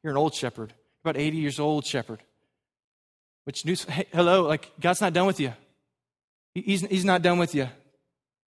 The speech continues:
He's retired. He's, he's, he's a fugitive. He's, he's on the run,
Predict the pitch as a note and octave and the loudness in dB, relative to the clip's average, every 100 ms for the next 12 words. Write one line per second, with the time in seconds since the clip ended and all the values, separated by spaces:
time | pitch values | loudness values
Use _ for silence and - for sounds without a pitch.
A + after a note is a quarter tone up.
0 | _ _ _ _ _ _ _ _ _ - | _ _ _ _ _ _ _ _ _ -6
1 | F3+ E3+ E3+ F#3 F3 F3 F3+ G3+ F#3 G3 | 0 0 4 4 4 2 2 0 2 2
2 | D#3+ C#3+ - F#3+ F3+ D#3 C#3+ F3+ G3 G3+ | 2 -2 0 2 2 2 0 0 0 0
3 | G3 G3 F#3 D3 C3 D#3 D3+ A#2 | 0 2 2 2 2 4 4 0